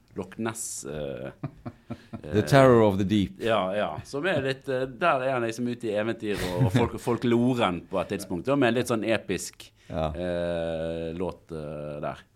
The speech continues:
Speaker 2: Ja.
Speaker 1: Men OK, jeg føler at vi kanskje må, må oppsummere og ende
Speaker 2: Ja.
Speaker 1: opp med en slags, eh, v-, fagvurdering
Speaker 2: Ja.
Speaker 1: fra Frode nå om, eh, hvordan dette, eh, selv om vi nå, jeg følte nå egentlig vi bare så vidt touchet innom, i og med at det var litt tidlig, eh, så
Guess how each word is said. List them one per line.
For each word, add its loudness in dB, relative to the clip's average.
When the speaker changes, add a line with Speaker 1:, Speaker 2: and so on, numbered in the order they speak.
Speaker 2:
Ja. -6
Speaker 1:
Men 2
OK, 0
jeg 2
føler 4
at 2
vi 0
kanskje 0
må, 2
må -2
oppsummere -2
og 2
ende 2
Speaker 2:
Ja. 0
Speaker 1:
opp -6
med 0
en 0
slags, -6
eh, 0
v-, -4
fagvurdering 0
Speaker 2:
Ja. -4
Speaker 1:
fra -2
Frode -4
nå -2
om, -6
eh, -8
hvordan -4
dette, -6
eh, -6
selv 2
om 0
vi -2
nå, 0
jeg 2
følte 0
nå 0
egentlig 0
vi -
bare 4
så -6
vidt -10
touchet -4
innom, 0
i -2
og 0
med -2
at -8
det -6
var 0
litt -6
tidlig, -4
eh, 2
så -4